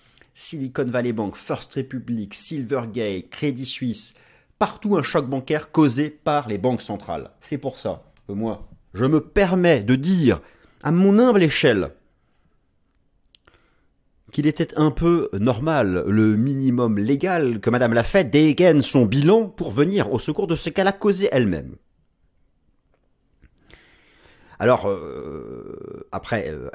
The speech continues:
elle cherche à lutter contre l'inflation. Là, ce, c'est plutôt les gouvernements qui ont causé ça, mais ça, c'est un autre sujet. Les faillites ont généré une réaction immédiate et radicale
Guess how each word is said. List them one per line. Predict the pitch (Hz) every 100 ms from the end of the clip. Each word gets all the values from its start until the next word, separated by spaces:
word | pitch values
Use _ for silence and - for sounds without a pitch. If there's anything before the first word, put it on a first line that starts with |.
| -
elle | 80
cherche | - 107 -
à |
lutter | 82 78
contre | - - 85
l'inflation. | - 85 - 139 151
Là, | 95 104
ce, | -
c'est | 85 -
plutôt | - -
les | 87
gouvernements | 73 90 92 95 92 92
qui | -
ont |
causé | - 69
ça, | 67 135 101
mais | 101 -
ça, | - 104 - -
c'est | - 78 71
un | 73
autre | 98 104 78
sujet. | 67 - 71 - _ - - - - _ -
Les |
faillites | 160 202 202
ont | 165
généré | 143 156 151 165
une | 123
réaction | 123 110 127
immédiate | 113 117 107 123 120 98
et |
radicale | 87 101 143 127 - 117 98 87 78 71